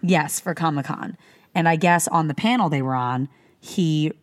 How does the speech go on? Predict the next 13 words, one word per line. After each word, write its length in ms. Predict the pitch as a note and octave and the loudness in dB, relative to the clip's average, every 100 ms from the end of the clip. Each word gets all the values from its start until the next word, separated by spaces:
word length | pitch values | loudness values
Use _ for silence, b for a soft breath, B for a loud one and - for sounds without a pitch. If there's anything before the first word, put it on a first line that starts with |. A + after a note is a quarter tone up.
| _ | _
revealed 580 | F3 D3+ D3+ D3+ D3 C#3+ | -4 0 2 2 2 0
that 120 | D3 | -2
he 120 | - | -4
kind 240 | D3+ D#3+ D3 | -4 0 -2
of 80 | C#3+ | -2
took 180 | E3+ | -4
a 60 | D#3+ | -6
break 280 | D3 D#3 D3+ | -2 -4 -4
from 160 | D#3+ - | -8 -4
acting 520 | D#3+ D#3+ - C#3 C3 | -4 -4 -2 -2 -2
because 360 | C3 - C#3 | -4 -4 -4
of 100 | C3+ | -2
anxiety. 640 | C3 C3 F3 B3+ - - | -4 -2 -2 -4 -6 -12